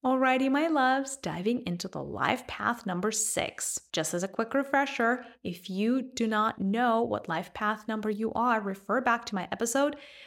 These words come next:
w-, about life path number one. This is where I'm providing the groundwork. This is where I'm providing the foundation for this whole framework. This is where I talk about numerology, about life paths, how a life path number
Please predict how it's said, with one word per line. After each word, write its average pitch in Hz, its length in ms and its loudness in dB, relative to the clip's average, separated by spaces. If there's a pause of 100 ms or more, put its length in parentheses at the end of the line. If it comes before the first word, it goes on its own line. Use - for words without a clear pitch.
(160)
w-, - 160 -2
about 185 300 0
life 202 300 0
path 254 260 0
number 185 380 0
one. 165 640 -2
This - 140 -4
is 202 120 2
where 180 240 0
I'm 180 240 0
providing 165 520 -4
the 156 240 -6
groundwork. 277 840 2
This - 120 -6
is - 80 -6
where 175 140 0
I'm 180 100 -2
providing 170 400 -4
the 170 60 -8
foundation 165 880 -2 (280)
for 220 320 2
this 214 180 -2
whole 226 400 0
framework. - 760 -2
This 170 160 -2
is - 60 -4
where 170 100 4
I 151 40 0
talk 160 220 -8
about - 260 0
numerology, 262 960 2 (400)
about 165 220 -2
life 180 420 2
paths, 262 520 2
how - 280 -2
a 175 60 -4
life 170 300 -4
path - 260 -4
number 165 380 0